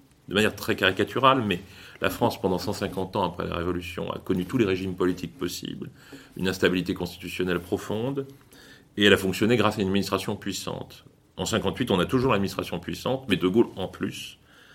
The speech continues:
installe des institutions avec un exécutif fort. Et donc, ça vous fait un ensemble étatique très puissant. Et cet ensemble étatique très puissant,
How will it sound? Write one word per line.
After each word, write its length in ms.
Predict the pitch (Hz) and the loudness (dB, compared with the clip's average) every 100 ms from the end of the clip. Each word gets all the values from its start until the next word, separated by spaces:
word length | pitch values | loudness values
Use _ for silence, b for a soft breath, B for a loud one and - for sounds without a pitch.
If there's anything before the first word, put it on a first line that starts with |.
| b - | b -4
installe 400 | 98 - 104 107 | -4 4 6 6
des 120 | 85 | 4
institutions 680 | 87 - 92 90 101 104 - | -2 -6 -10 -6 -6 -6 -8
avec 200 | 87 90 | -4 -2
un 60 | 90 | -2
exécutif 500 | 82 82 85 85 - | -4 -6 -10 -14 -18
fort. 380 | - - - - | -12 -12 -12 -8
Et 40 | |
donc, 160 | 87 101 | -6 -4
ça 80 | 92 | -6
vous 100 | 82 | -8
fait 320 | - 104 101 B B B B | -6 -6 -6 B B B B
un 140 | 80 | -6
ensemble 460 | 95 87 - 98 90 | -4 -4 -2 0 0
étatique 420 | 82 82 - - | -2 -4 -6 -12
très 180 | - 110 | -6 -6
puissant. 460 | - 82 - - - - b b b - | -4 -10 -8 -10 -10 -20 b b b -10
Et 60 | |
cet 160 | 82 95 | -4 -2
ensemble 220 | 110 110 | 0 2
étatique 320 | 98 98 85 | 4 2 0
très 200 | - 110 | 0 0
puissant, 600 | 104 98 87 110 135 175 | 0 -4 -2 0 0 -2